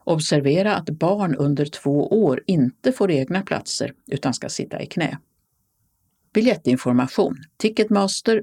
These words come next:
noll sjuttiosju, hundrasjuttio, sjuttio, sjuttio.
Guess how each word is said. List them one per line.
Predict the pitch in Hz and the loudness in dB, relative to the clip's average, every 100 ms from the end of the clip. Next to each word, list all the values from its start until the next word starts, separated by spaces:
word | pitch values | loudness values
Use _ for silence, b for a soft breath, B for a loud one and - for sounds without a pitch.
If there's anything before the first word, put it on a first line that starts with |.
| - | -2
noll | - 147 151 | 0 2 2
sjuttiosju, | - 135 135 131 202 247 - | 2 -2 0 2 2 2 -2
hundrasjuttio, | 175 180 180 160 160 - 151 - | -2 -2 0 -2 -2 -2 -2 -2
sjuttio, | - 127 _ - - | -4 -6 _ -6 -6
sjuttio. | - - - - 123 | -6 -8 -8 -8 -10